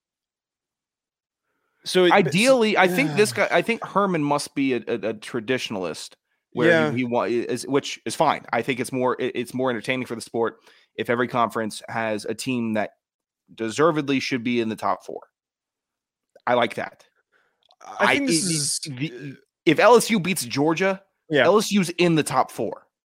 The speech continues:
Speaker 1: Right. I think this is a very realistic and level-headed take on this for a very unrealistic scenario. Like,
Speaker 2: Yeah.
Speaker 1: I, re-, again, realistically, L S U's not gonna win that game. And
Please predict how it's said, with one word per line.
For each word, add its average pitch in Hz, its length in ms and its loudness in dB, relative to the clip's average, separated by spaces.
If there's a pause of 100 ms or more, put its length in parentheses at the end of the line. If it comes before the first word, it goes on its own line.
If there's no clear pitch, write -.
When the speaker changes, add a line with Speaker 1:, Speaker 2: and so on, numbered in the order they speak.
(1040)
Speaker 1:
Right. 165 240 6
I 160 40 4
think 226 160 0
this 208 160 0
is 170 140 -2
a 151 40 -4
very 151 200 4
realistic 131 960 -2
and 123 420 -2
level-headed 131 760 0
take 135 360 -4
on 143 180 -2
this 143 260 -2
for 127 540 -2 (800)
a 139 80 -2
very 143 300 2
unrealistic 135 720 -2
scenario. 127 680 0
Like, 123 200 -2
Speaker 2:
Yeah. 107 160 0
Speaker 1:
I, - 20 -6
re-, 139 200 -2
again, 139 220 0
realistically, 143 600 0
L 135 100 2
S 127 160 -2
U's 123 140 -6
not 123 160 -6
gonna 123 140 -10
win 120 200 -6
that 123 180 -6
game. 127 280 -4
And 120 140 -8